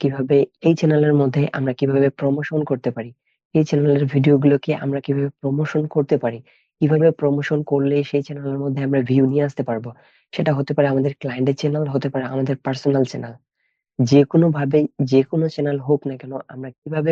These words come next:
ওই প্রমোশন করলে সেই চ্যানেলটার কাছ থেকে আমরা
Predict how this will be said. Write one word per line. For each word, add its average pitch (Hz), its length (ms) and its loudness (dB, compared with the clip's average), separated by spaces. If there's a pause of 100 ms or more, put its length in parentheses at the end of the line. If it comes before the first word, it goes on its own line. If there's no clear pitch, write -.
ওই 139 80 2 (280)
প্রমোশন 139 380 -6 (120)
করলে 135 300 4 (480)
সেই 156 200 2
চ্যানেলটার 139 420 -2
কাছ 127 100 -6 (120)
থেকে 156 200 -10 (220)
আমরা 135 140 -6